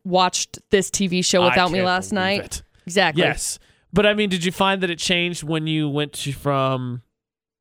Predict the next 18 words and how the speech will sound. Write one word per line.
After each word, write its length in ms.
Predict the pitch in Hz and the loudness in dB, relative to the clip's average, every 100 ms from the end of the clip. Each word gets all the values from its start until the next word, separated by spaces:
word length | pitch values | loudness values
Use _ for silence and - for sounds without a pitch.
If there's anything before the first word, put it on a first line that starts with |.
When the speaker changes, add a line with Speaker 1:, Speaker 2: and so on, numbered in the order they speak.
| - | -2
Speaker 2:
bouncing 400 | 156 160 165 151 | 0 0 -2 -4
around 420 | 151 180 202 202 | -2 -2 -2 -2
a 20 | |
little 180 | 190 185 | -4 -2
bit 320 | 170 180 - - | -2 -4 -6 -8
to 340 | 156 147 139 | -4 -2 -4
more 300 | 127 135 135 | -6 -4 -4
of 80 | 123 | -4
the 80 | 127 | -8
stable 380 | - 143 135 131 | -4 -4 -2 -4
relationship? 800 | 131 139 143 160 147 160 165 - - _ _ _ _ _ _ _ | -4 -4 -4 -8 -6 -4 -4 -6 -20 _ _ _ _ _ _ _
Or 140 | - 135 | -2 -2
was 140 | 123 | -2
it 80 | 131 | -2
about 200 | 135 - | 0 2
the 120 | 330 | 2
same? 120 | - | 2
Speaker 1:
Yes. 500 | 117 101 85 - - | 2 0 -2 -2 -6